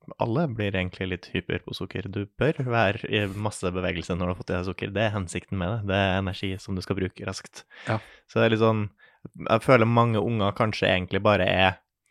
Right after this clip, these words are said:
Speaker 1: eh, en typisk stereotyp urolig gutt, da.
Speaker 2: Mm.
Speaker 1: Som ikke funker i skolesystemet, fordi du er,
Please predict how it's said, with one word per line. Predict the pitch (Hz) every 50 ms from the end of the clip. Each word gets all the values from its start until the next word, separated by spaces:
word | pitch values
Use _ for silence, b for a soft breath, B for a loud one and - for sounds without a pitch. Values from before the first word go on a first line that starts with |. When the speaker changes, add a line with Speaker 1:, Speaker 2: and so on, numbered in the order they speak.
| b b b b b b b b b b b b b _ _ _ _ _ _ _ _ -
Speaker 1:
eh, | - 107 107 104 104 104 101
en | 107 -
typisk | - - 127 110 - - 120 - - -
stereotyp | - - 117 101 101 95 - 117 110 - - -
urolig | 127 120 113 107 98 92 101 101 113
gutt, | 120 127 _ _
da. | - - - - - _ _ _ _ _ -
Speaker 2:
Mm. | 131 117 110
Speaker 1:
Som | 104 107 120
ikke | 120 107 - - 104
funker | - - 120 107 - - 107 110
i |
skolesystemet, | 110 - - 113 101 95 92 87 92 95 90 90 90
fordi | - - 104 101 98
du | 92 104 101
er, | 98 92 95 110 127 123